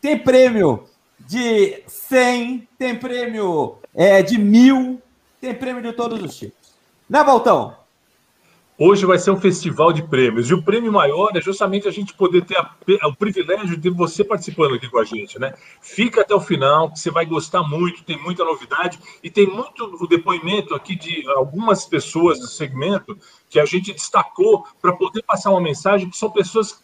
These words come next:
Speaker 2: diferenciadas e que seguramente vão acrescentar na sua vida profissional. Pode ter certeza disso, hein? Me cobre no final, me cobre no final.
Speaker 1: Essa voz é sabedoria, hein? Eu ia falar que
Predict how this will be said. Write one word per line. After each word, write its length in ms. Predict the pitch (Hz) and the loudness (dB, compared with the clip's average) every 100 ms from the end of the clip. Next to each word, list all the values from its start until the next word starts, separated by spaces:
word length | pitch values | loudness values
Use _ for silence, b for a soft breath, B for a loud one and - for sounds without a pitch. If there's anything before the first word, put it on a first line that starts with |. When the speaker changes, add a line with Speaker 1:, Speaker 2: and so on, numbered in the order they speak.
| - | -18
Speaker 2:
diferenciadas 920 | 170 - 466 214 - 151 117 170 - b b b | -14 -6 -6 -6 -4 -2 -2 -6 -16 b b b
e 80 | 160 | -16
que 140 | - | -12
seguramente 800 | - 196 220 247 185 190 202 196 | -8 -6 0 2 2 0 -2 -2
vão 180 | 202 214 | 0 0
acrescentar 760 | 202 196 175 175 151 165 185 - B | 0 -4 -2 -4 0 0 0 -4 B
na 140 | 151 156 | -2 -2
sua 320 | - 190 151 | 2 2 2
vida 320 | 139 170 160 | 0 -8 -8
profissional. 600 | - 165 - 165 113 - | -8 -14 -6 -2 0 2
Pode 220 | 160 180 | 2 0
ter 100 | 202 | -2
certeza 460 | 190 208 185 185 202 | -2 -2 -2 -2 -2
disso, 320 | 127 101 - | -4 -8 -8
hein? 100 | 117 b b | -10 b b
Me 140 | - 165 160 | -6 -6 0
cobre 320 | 180 226 220 | 2 4 2
no 100 | 214 | -2
final, 480 | - 214 117 - - | -4 0 0 0 -12
me 100 | 180 | -16
cobre 360 | 143 151 180 180 | -2 0 0 -2
no 80 | 196 | -12
final. 280 | 208 120 - _ _ _ _ _ 123 131 123 | -8 -10 -10 _ _ _ _ _ -16 -16 -12
Speaker 1:
Essa 360 | 123 123 135 | -10 -10 -6
voz 220 | 135 139 151 | -2 0 0
é 40 | |
sabedoria, 640 | 143 156 170 190 123 113 | -4 -4 0 0 0 -2
hein? 220 | 113 113 110 | -2 -6 -10
Eu 180 | - 113 | -4 -2
ia 120 | 139 | -2
falar 420 | 139 139 117 131 | -2 -2 0 -2
que 420 | 139 - 131 117 | -2 -8 -6 -6